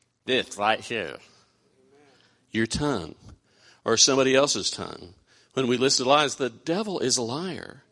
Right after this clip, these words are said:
And unfortunately, we'll believe it, our friends will believe it, our family believe it. But there's something about this place, there's something special about how God set up, 'cause He's got, set something up to where there's a process for peace.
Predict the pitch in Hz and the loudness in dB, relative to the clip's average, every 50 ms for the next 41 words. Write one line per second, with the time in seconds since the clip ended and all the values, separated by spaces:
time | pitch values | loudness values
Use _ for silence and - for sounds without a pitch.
0 | _ _ _ - - - _ - 139 139 139 143 135 - 160 180 202 190 - 131 | _ _ _ -20 -20 -20 _ 0 2 2 2 2 0 2 2 4 4 2 2 -2
1 | 120 110 107 85 - - 85 92 95 110 127 123 131 135 139 139 151 156 175 170 | -2 -2 -2 -4 -6 -6 -6 -2 -2 -2 -2 -2 -2 0 0 0 0 0 -2 -6
2 | - - 85 - - - 92 95 98 113 - 151 143 135 139 151 165 185 185 135 | -6 -6 -6 -6 -8 -10 -10 -10 -8 -8 -8 -8 -6 -6 -4 -4 -4 -4 -4 -4
3 | 90 90 - - 92 101 107 117 131 139 135 147 143 147 147 160 160 185 185 180 | -6 -6 -6 -4 -2 -2 -2 -2 -2 -4 -4 -4 -2 -2 -2 -2 -2 -4 -6 -8
4 | - - - - _ _ _ _ _ _ _ _ _ _ _ _ _ _ _ _ | -10 -16 -20 -20 _ _ _ _ _ _ _ _ _ _ _ _ _ _ _ _
5 | _ _ _ _ - 127 - 123 113 - - 160 156 - 190 160 151 147 143 131 | _ _ _ _ -6 -4 -4 -2 2 2 2 2 0 -2 -2 -2 0 0 -2 -2
6 | 127 - 107 - - - - 139 131 113 98 - - 101 95 - - 170 160 - | -2 -2 -4 -4 -4 -2 0 0 0 0 0 -2 -4 -2 -2 -2 -2 -2 -4 -6
7 | 156 139 131 - - 151 151 147 - 135 117 101 98 101 - 107 107 107 107 98 | -6 -4 -2 -2 -2 -2 -2 -2 -2 -4 -4 -4 -4 -4 -4 -2 -2 -2 -2 0
8 | 110 110 110 104 98 - - 107 113 110 - - - 120 101 104 95 92 135 135 | 0 0 0 2 0 0 0 0 -2 -2 -4 -4 -6 -6 -6 -4 -6 -4 -4 -4
9 | 151 175 - - - 185 202 190 - - - 165 139 - 131 131 147 160 151 127 | -4 -2 0 0 0 2 0 2 2 2 2 0 -2 -2 -2 0 0 2 2 0
10 | 110 - - _ - - - - - - _ 143 127 113 139 131 123 120 113 107 | 0 -2 -8 _ -20 -20 -20 -20 -20 -10 _ -8 -4 0 4 4 4 4 4 2
11 | 104 101 104 - _ _ _ _ _ _ _ _ _ _ _ _ _ - 120 135 | 2 0 -4 -8 _ _ _ _ _ _ _ _ _ _ _ _ _ 0 2 4
12 | 131 135 131 - - 117 110 - - - - 180 180 202 214 220 208 - - - | 4 4 2 0 0 -2 -2 2 2 0 2 2 0 2 2 4 4 4 4 6
13 | 107 101 98 98 110 117 - - - - - - - - - 135 123 120 - - | 6 4 4 4 4 2 0 0 0 -2 -4 -8 -16 -6 -2 -2 0 0 -2 -4
14 | 190 202 220 196 135 92 - - - - | -2 -2 0 0 -2 -4 -4 -4 -6 -6